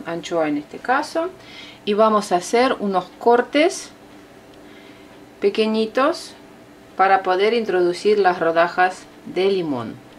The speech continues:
Más o menos sin llegar a la espina, sin llegar a cortarla, digamos, así, de esta forma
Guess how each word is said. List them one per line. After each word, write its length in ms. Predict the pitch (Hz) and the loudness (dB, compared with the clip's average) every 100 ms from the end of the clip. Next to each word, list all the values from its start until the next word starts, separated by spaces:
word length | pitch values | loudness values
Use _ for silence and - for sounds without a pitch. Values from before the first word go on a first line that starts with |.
| - - - - - - - - - - - - - - - - - - | -20 -20 -20 -20 -20 -20 -20 -20 -20 -20 -20 -20 -20 -20 -20 -20 -20 -12
Más 300 | 160 - 160 | -12 -12 -12
o 60 | |
menos 640 | 156 160 165 175 196 - - - - - - - - - - - - - - - - | -10 -8 -8 -8 -10 -18 -20 -20 -20 -20 -20 -20 -20 -16 -16 -16 -20 -20 -20 -20 -14
sin 280 | - 175 | -4 -4
llegar 380 | 165 165 156 151 | -2 -4 0 0
a 60 | 151 | 2
la 80 | 147 | -2
espina, 560 | - 226 262 277 294 | -2 -2 0 2 0
sin 220 | 294 - | -2 -6
llegar 300 | 170 165 160 | -4 -2 -2
a 100 | 151 | -2
cortarla, 580 | 147 147 - 185 208 226 | -6 -10 -4 -2 0 -2
digamos, 680 | 214 190 185 208 269 - - - - - - - - - | -2 -4 -4 -4 -6 -8 -16 -20 -20 -20 -20 -20 -20 -16
así, 460 | - - 104 127 131 | -16 -10 -6 -6 -6
de 120 | - | -8
esta 240 | 160 - 165 | -8 -8 -10
forma 540 | - 214 214 233 | -6 -6 -4 -6